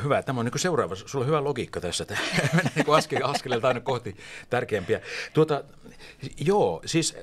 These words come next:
tämähän oli yksi, yksi lu-, niinku nuoren Lutherin, ö, nuorena augu-, augustinolaisena munkkina, kun hän, hän, äh, hän siis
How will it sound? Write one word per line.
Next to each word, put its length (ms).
tämähän 340
oli 240
yksi, 460
yksi 240
lu-, 240
niinku 160
nuoren 320
Lutherin, 480
ö, 180
nuorena 420
augu-, 260
augustinolaisena 640
munkkina, 560
kun 100
hän, 120
hän, 420
äh, 560
hän 280
siis 300